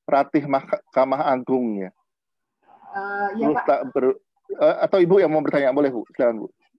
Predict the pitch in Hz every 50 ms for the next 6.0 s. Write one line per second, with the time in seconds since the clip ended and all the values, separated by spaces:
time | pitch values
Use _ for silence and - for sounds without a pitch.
0 | _ _ _ _ _ _ _ _ _ _ - _ _ - 190 208 208 208 214 214
1 | 214 220 220 220 214 214 214 214 214 214 214 - - _ _ - 240 247 247 247
2 | - - 220 226 226 220 220 254 254 262 240 240 233 - 240 247 247 247 262 254
3 | 277 277 - 214 202 208 214 214 - 240 240 233 214 - 180 - - _ _ _
4 | _ _ _ _ _ _ _ _ _ _ _ _ _ _ _ _ _ _ _ _
5 | _ _ _ _ _ _ _ _ - - 127 123 113 104 123 139 143 - 147 147